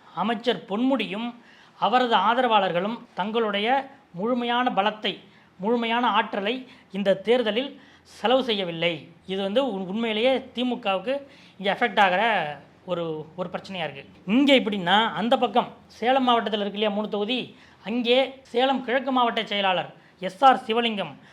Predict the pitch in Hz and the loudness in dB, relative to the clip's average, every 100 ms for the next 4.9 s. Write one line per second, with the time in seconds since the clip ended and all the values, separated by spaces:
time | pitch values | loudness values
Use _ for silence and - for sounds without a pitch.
0 | - - - 214 233 269 269 - - _ | -20 -10 0 0 4 2 0 -10 -20 _
1 | - 202 240 240 214 220 196 233 226 202 | -8 -4 -2 -4 -6 -6 -4 -2 -2 -2
2 | 202 196 190 185 214 208 - - - _ | -6 -8 -4 -4 -4 -8 -12 -20 -20 _
3 | 233 247 233 214 190 226 214 220 208 143 | -2 -2 2 4 4 2 4 4 2 -4
4 | 156 185 180 190 196 185 175 180 247 | -10 -8 -6 -6 -6 -6 -4 0 0